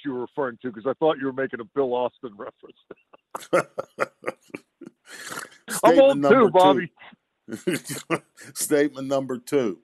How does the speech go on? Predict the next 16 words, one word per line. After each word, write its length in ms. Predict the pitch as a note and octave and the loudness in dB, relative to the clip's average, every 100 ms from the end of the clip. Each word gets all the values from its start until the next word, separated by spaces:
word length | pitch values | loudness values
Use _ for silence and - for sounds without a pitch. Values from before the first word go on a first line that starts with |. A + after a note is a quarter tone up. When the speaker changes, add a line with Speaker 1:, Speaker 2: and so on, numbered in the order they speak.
| _ _ _ _ _ _ - | _ _ _ _ _ _ -12
Speaker 2:
The 80 | |
Browns 440 | G2 C3 D3+ D#3 D3 | -4 -2 0 -2 -6
are 60 | C#3 | -6
not 240 | C#3 C3+ | -6 -6
the 80 | B2+ | -6
Ravens. 640 | C3 B2+ A#2 F2+ - - F#2+ | -4 -2 -4 -8 -20 -20 -14
Therefore, 520 | A2+ C3+ C3 A#2 G2+ | -8 -8 -8 -12 -12
do 120 | F#2+ | -12
not 280 | G2 A#2 A2+ | -8 -8 -6
make 220 | A#2+ A#2+ | -8 -8
this 200 | A#2+ A#2 | -8 -10
game 260 | - A#2 A#2 | -8 -6 -6
a 60 | G#2 | -8
field 380 | - C3 B2 | -6 -4 -4
goal 200 | G#2 F#2 F2 | -4 -8 -8
fest. 540 | - F#2+ - - - | -8 -8 -8 -12 -14